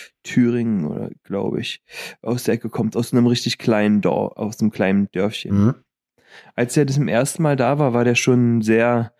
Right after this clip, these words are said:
Speaker 1: spezieller Typ, der, den man schwer
Speaker 2: Einschätzen.
Speaker 1: in eine spezielle Schublade, ähm, stecken kann.
Speaker 2: Ja.
Speaker 1: Äh, was man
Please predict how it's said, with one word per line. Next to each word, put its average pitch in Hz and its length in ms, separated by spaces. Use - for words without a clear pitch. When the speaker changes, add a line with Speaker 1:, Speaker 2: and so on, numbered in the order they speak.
Speaker 1:
spezieller 135 760
Typ, 165 380
der, 123 480
den 120 120
man 123 180
schwer 123 800
Speaker 2:
Einschätzen. 110 420
Speaker 1:
in 120 360
eine 127 140
spezielle 117 500
Schublade, 107 800
ähm, 101 320
stecken 107 460
kann. 104 260
Speaker 2:
Ja. 104 300
Speaker 1:
Äh, 131 380
was 131 240
man 156 300